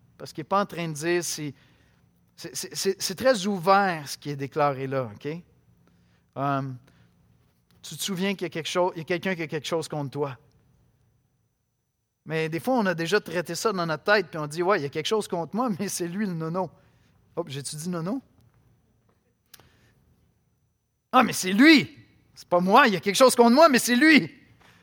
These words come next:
Tu sais, j'en ai déjà parlé, puis c'est lui ! C'est elle ! » Non, non, si tu te rappelles, ça te revient à l'esprit, il y a quelque chose contre toi.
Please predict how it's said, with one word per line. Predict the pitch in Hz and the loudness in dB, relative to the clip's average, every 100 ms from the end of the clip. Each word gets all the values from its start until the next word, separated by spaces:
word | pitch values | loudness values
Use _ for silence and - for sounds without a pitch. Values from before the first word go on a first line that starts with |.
| _ _ _ | _ _ _
Tu | 226 | -2
sais, | |
j'en | 180 175 214 | 0 4 6
ai | 226 | 6
déjà | 233 226 247 | 6 8 8
parlé, | 233 240 285 269 | 8 6 6 4
puis | 202 | 2
c'est | - 262 | -4 -2
lui ! | 285 339 220 160 - _ _ _ _ _ _ | 4 6 4 2 -8 _ _ _ _ _ _
C'est | 262 320 | 2 6
elle ! » | 330 269 151 - _ _ _ _ _ _ _ _ _ _ _ _ _ _ _ _ _ _ _ _ 190 | 8 6 2 -8 _ _ _ _ _ _ _ _ _ _ _ _ _ _ _ _ _ _ _ _ -4
Non, | 247 226 | -2 -4
non, | |
si | - - | -8 -16
tu | - | -14
te | - | -8
rappelles, | 202 - 233 208 151 117 _ _ _ | -8 -2 -2 0 -4 -12 _ _ _
ça | 131 | -14
te | |
revient | 165 190 | -10 -4
à | 202 | -4
l'esprit, | 190 - 220 214 | -4 -8 -8 -8
il | 180 | -8
y | |
a | 147 _ _ _ _ _ - | -14 _ _ _ _ _ -14
quelque | 170 | -6
chose | 202 185 - | -4 -6 -6
contre | 185 165 | -8 -8
toi. | 185 190 | -8 -8